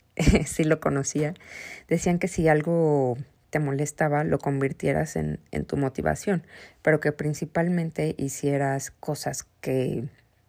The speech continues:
que, pues, realmente te hicieran sentir feliz y que te inspiraran, porque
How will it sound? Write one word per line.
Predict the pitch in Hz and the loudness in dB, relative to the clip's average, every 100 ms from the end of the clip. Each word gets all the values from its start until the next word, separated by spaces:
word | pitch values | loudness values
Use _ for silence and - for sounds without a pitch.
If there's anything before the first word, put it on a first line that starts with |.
| _ - | _ -10
que, | - | -8
pues, | - 143 | -2 0
realmente | 151 170 180 156 156 151 | 4 2 2 -2 -4 -4
te | 156 | -6
hicieran | 143 143 139 139 | -4 -4 -4 -4
sentir | 156 143 - 143 - - - - _ | -6 -6 -6 -6 -10 -20 -20 -20 _
feliz | - - 135 143 156 - - _ | -4 0 0 0 -4 -6 -14 _
y | 147 | -6
que | - 156 | -2 -2
te | - - | -2 -2
inspiraran, | 78 60 64 69 78 - - 139 139 80 - | 0 0 -2 -2 -4 -4 -2 0 2 0 -2
porque | - - 131 127 | -6 -4 -4 -4